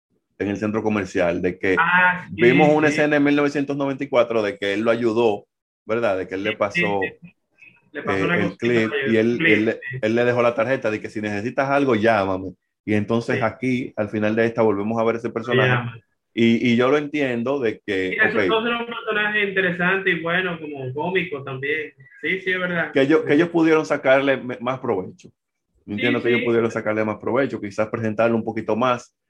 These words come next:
Speaker 1: eh, ya que iba a tener un papel, otro, un papel más importante, eh, en el final, y no simplemente mostrárnoslo para que supiéramos que, que él existía y,
Speaker 2: Sí.
Speaker 1: y olvidarnos de él hasta, hasta volver a, al final. Eso, esa es la única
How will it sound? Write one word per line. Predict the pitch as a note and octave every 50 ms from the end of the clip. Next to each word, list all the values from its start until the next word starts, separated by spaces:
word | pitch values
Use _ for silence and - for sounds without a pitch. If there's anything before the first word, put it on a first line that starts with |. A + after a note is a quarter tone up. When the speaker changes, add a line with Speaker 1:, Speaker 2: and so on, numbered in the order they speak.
| _ _ _ -
Speaker 1:
eh, | G#2+ G#2+ G2+ F#2+ F#2 G2
ya | G#2+ G#2 -
que | -
iba | A#2+ A#2
a | A#2 -
tener | A#2 A2 A2 A2 A2+
un | A2+
papel, | A2 A2 G#2+ - A2 A2 A2 A2 G#2+ G#2+
otro, | A2 A2 - - - -
un | G2+ G2+
papel | A2+ G#2+ - A2+ G#2+ G#2+
más | G#2+ G#2
importante, | A2 G#2+ G2 G#2 G2+ F#2 - G#2 G#2 G#2 - A2 G2+ F#2 _ _ _ _ _ _ _ _
eh, | - G2+ G2+ G2+ F#2+ -
en | G#2+ G#2+ G#2+
el | G#2 G2+
final, | - A#2+ A#2+ A#2 A2 G#2 G2 G2+ G2+ - - -
y | G#2+ G#2+ G#2+
no | G#2+ A2 A#2
simplemente | A#2 C3 B2 A#2 A#2 A#2+ A#2 A#2 A#2 A2+ A2+ -
mostrárnoslo | A2+ A#2 A#2 A2+ - - C#3+ C#3+ C#3 C3+ B2+ B2 A#2+ G#2+
para | A2 G#2+ G#2+ G2+
que | G#2+
supiéramos | G#2+ A2 F2+ G2 A2 A2+ A#2+ B2 B2 A#2+ A#2 -
que, | - A2+ A2 G#2+ F#2 -
que | - A2
él | A2 A#2+
existía | A#2 A#2 - B2+ A#2 - - - F3 D#3+ C#3+ C3+ C#3 - _ _ _ _ _ _ _ _ _
y, | - G#2+ G#2+ G#2 G2+ G2 F#2+ G2 F#2+
Speaker 2:
Sí. | B2 A#2+ - _ _ _ _ _ -
Speaker 1:
y | G2+ A2
olvidarnos | A#2 A2+ A2+ A2+ G#2+ A2+ A#2+ B2+ C3 C3+ B2
de | C3+ C#3 C#3 D3 C#3+ C3+
él | C#3 C#3+ C#3+ - -
hasta, | G2 G2+ G2 G2 - - G2 F#2+ F#2 F2+ -
hasta | - G2+ G2+ G2 G2
volver | G2 G2 G2 F#2+ G2+ G#2 G#2+
a, | G#2+ G2+ G2 F2+
al | - - F#2 F#2+ F2+
final. | - G2 F#2 E2+ E2 F#2
Eso, | G#2+ A2+ - C3+ C3+ -
esa | - C3+ C#3 E3
es | D#3 D#3 C#3+
la | C#3+ C#3
única | C#3 D3+ D3+ D3+ C#3 D3 C#3+ C#3 C#3